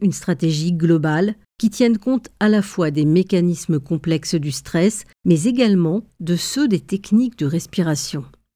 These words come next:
La stratégie de sortie de l'état de stress passe par trois étapes. La première consiste à retrouver un corps capable de s'adapter au stress afin d'abaisser le niveau d'excitation et de tension. Pour cela, il faut à la fois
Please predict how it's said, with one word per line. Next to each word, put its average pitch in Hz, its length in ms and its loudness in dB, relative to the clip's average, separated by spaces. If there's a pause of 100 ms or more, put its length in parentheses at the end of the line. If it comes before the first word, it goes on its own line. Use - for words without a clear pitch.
(360)
La 196 100 6
stratégie 269 540 0
de 202 80 2
sortie 190 420 -4
de 190 80 0
l'état 151 300 0
de 151 100 -2
stress 202 460 -2
passe 180 320 -2
par - 260 -4
trois 180 320 0
étapes. 151 380 -6 (720)
La 170 100 2
première 233 480 2
consiste 254 540 -2
à 156 80 0
retrouver 175 560 0
un 156 100 0
corps 214 380 -2 (180)
capable 180 560 -2 (240)
de 185 60 4
s'adapter 180 600 2
au 156 120 -2
stress 170 560 -2 (100)
afin 254 280 2
d'abaisser 185 500 0
le 190 100 4
niveau 180 340 4
d'excitation 190 840 -2
et 165 40 2
de 156 100 0
tension. 147 480 -6 (540)
Pour 220 140 2
cela, 233 420 2 (120)
il 202 140 2
faut 196 240 0
à 170 60 2
la 156 120 0
fois - 360 -4